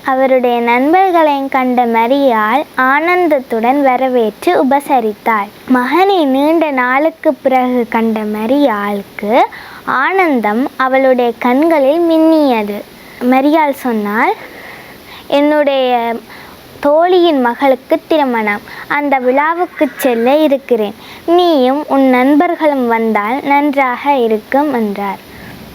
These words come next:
இயேசு மறுக்கவில்லை. அனைவரும் திருமண விழாவுக்கு புறப்பட்டார்கள். திருமணம் கலிலேயாவில் உள்ள கானா எனும் கிராமத்தில் இருந்தது. அதுதான் நத்-, கத்தலியலின் கிராமம்.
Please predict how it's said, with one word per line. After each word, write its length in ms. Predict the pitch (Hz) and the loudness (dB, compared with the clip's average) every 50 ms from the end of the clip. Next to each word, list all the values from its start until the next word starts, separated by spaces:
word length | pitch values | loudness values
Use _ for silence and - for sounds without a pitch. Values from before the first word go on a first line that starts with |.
| - - - - - - - - - - - - - - | -20 -20 -20 -20 -20 -20 -20 -20 -20 -20 -20 -18 -6 0
இயேசு 420 | 254 262 285 294 285 - - 370 | 2 2 2 2 0 0 0 0
மறுக்கவில்லை. 1000 | 359 320 277 262 254 247 254 - 277 269 262 254 240 220 208 202 208 208 202 202 214 - - - - - - - - - - - - - - - - - - - | 2 2 0 0 0 -2 0 0 0 2 2 2 0 0 -2 -4 -4 -4 -4 -6 -8 -12 -16 -20 -20 -20 -20 -20 -20 -20 -20 -20 -20 -20 -20 -20 -20 -20 -10 -6
அனைவரும் 920 | - 240 254 262 294 339 392 415 349 330 269 233 220 220 214 220 226 233 - - - | -4 -2 -2 0 0 2 2 2 2 2 0 0 0 -2 -4 -4 -6 -8 -10 -14 -2
திருமண 480 | - 285 285 302 339 392 381 370 349 | 2 2 4 4 4 2 2 2 0
விழாவுக்கு 640 | 302 269 262 240 233 226 226 214 214 196 - - - | 2 2 2 2 0 0 -2 -4 -6 -4 -2 -2 -2
புறப்பட்டார்கள். 1040 | 349 - 330 285 269 247 220 - 226 208 208 - 208 196 196 190 - - 247 233 220 - - - - - - - - - | 0 0 0 0 0 -2 -2 -6 -6 -8 -8 -10 -10 -10 -8 -8 -4 -2 -2 -2 -2 -6 -10 -18 -20 -20 -20 -20 -20 -2
திருமணம் 680 | - 330 349 359 370 359 330 269 240 226 226 277 339 - - | 0 0 2 2 2 0 0 0 -2 -2 -4 -4 -8 -10 -4
கலிலேயாவில் 960 | - 330 294 285 311 339 370 370 392 392 381 370 349 320 302 269 262 254 240 | -2 0 2 2 4 4 4 4 4 4 4 2 2 2 0 0 0 -2 -2
உள்ள 300 | 220 214 214 220 247 277 277 - | -2 -4 -2 0 0 -2 -2 -2
கானா 520 | - 311 294 285 294 311 330 349 381 392 | -4 -2 -2 0 -2 -2 0 0 -2 0
எனும் 320 | - 311 277 254 247 254 247 | 0 0 2 2 2 0 0
கிராமத்தில் 800 | - 269 262 269 277 285 285 262 240 226 - - 294 311 302 - | 0 0 0 0 0 0 0 -2 -2 -4 -2 0 0 0 0 0
இருந்தது. 540 | - 254 233 240 226 220 214 202 196 190 190 - - - - - - - - - | 0 0 2 2 0 0 -2 -4 -6 -8 -12 -16 -18 -20 -18 -18 -18 -18 -12 -8
அதுதான் 600 | - 233 254 262 269 269 262 240 220 220 254 311 320 285 - - | -6 -4 -2 0 0 0 0 0 0 0 -2 -2 -4 -8 -10 -4
நத்-, 360 | 240 240 240 247 240 247 - - - 403 | -2 0 0 0 -2 -6 -8 -6 -4 -2
கத்தலியலின் 600 | 403 359 349 302 262 240 233 226 247 285 320 330 - | 0 0 2 2 2 2 2 0 0 0 -2 -2 0
கிராமம். 580 | 302 285 254 247 233 220 214 220 226 220 220 | 2 2 2 2 0 -2 -2 -2 0 -2 -2